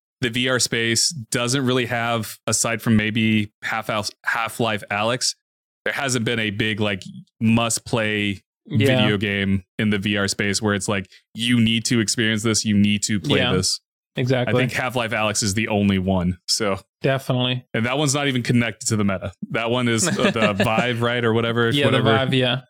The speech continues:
Speaker 1: So I don't know if you can play it on the, on the, on the Meta Quest two or whatever. Maybe you can, but
Speaker 2: Hmm.
Speaker 1: like, yeah. Um, but there has, like, I'm just waiting to see what is that must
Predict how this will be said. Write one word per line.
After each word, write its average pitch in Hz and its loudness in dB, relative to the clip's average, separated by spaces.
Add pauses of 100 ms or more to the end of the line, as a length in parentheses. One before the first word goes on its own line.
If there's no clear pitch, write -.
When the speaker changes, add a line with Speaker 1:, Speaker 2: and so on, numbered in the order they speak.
(220)
Speaker 1:
So 104 -4 (600)
I 120 0
don't 135 0
know 127 0
if 117 -4
you 117 0
can 113 -2
play 113 -2
it 104 0
on 101 0
the, 101 0 (180)
on 107 2
the, 98 -2 (340)
on 101 -2
the 95 -2 (360)
Meta 101 -2
Quest - -4
two 107 -2
or 101 0
whatever. 98 0
Maybe 101 0
you 95 0
can, 98 -4
but 92 -6 (400)
Speaker 2:
Hmm. 180 -6
Speaker 1:
like, 98 -4 (300)
yeah. 92 -4 (200)
Um, 104 -2 (100)
but 117 -2
there 131 -4
has, 147 -4
like, 117 0
I'm 127 -4
just 123 0
waiting 110 0
to 113 0
see 110 0
what 107 0
is 101 -2
that 110 -4
must 104 0